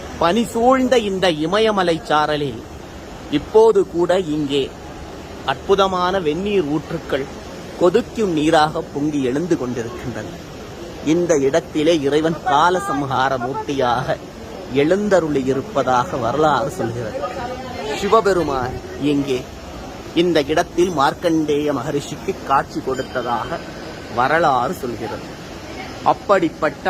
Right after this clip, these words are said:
அற்புதமான சேத்திரத்தை தற்போது நாம் தரிசித்துக் கொண்டிருக்கிறோம். "அவன் அருளாலே அவன் தாள் வணங்கி" என்று சொல்லப்படுகின்ற வார்த்தைக்கு இணங்க,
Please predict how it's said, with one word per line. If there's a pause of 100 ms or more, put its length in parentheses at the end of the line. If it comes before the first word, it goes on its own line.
அற்புதமான
சேத்திரத்தை (800)
தற்போது
நாம் (280)
தரிசித்துக்
கொண்டிருக்கிறோம். (680)
"அவன் (100)
அருளாலே
அவன் (100)
தாள்
வணங்கி" (800)
என்று
சொல்லப்படுகின்ற
வார்த்தைக்கு
இணங்க,